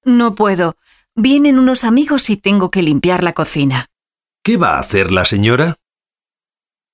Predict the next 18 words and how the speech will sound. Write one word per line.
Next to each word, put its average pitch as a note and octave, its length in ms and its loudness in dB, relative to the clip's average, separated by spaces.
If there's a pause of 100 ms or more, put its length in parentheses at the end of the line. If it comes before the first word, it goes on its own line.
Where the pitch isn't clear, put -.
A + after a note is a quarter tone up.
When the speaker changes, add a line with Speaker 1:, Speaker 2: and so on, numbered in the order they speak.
(120)
Speaker 2:
Diálogo D#3 840 0
cinco. A2 640 -2 (840)
A D3+ 100 0
mí A#3 380 0
me C#3+ 320 0
gusta D#3+ 340 0
mucho E3 380 0
estar D3 280 -2
en C3+ 120 2
la A#2+ 100 -2
cocina. E2+ 460 -2 (420)
Es F#3+ 200 -2
mi E3 100 -2
lugar B2+ 320 -2
de B2 100 -2
la F2 120 -2
casa G3 360 -2
preferido. D#2+ 640 -2